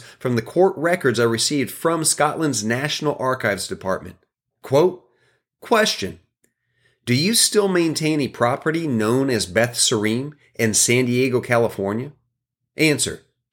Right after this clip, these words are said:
No. Question. Beth Sarim was, was it not, a mansion in San Diego kept for the second coming of some of the prophets? Answer. Kept for the resurrected prophets.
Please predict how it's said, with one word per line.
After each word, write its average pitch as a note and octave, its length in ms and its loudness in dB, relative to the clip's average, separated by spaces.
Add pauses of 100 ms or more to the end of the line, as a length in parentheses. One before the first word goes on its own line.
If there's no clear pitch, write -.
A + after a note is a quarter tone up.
No. A#2 480 0 (680)
Question. G#3 540 -2 (520)
Beth G3 200 2
Sarim F#3+ 520 2
was, A2 500 -2 (100)
was B2+ 240 2
it A#2 160 2
not, A2+ 340 -4 (260)
a C#3 100 2
mansion D#3 600 2
in A#2 100 0
San D3 340 0
Diego C#3 520 0 (300)
kept F3 320 0
for D#3+ 160 -4
the C3 80 -2
second - 440 0
coming D#3+ 480 -2
of A2+ 140 -4
some C#3+ 240 2
of C#3+ 60 0
the A2+ 80 0
prophets? B2+ 720 -2 (480)
Answer. F3+ 500 0 (680)
Kept A3 260 2
for G3 160 2
the E3 100 2
resurrected C#3+ 640 2
prophets. - 640 -6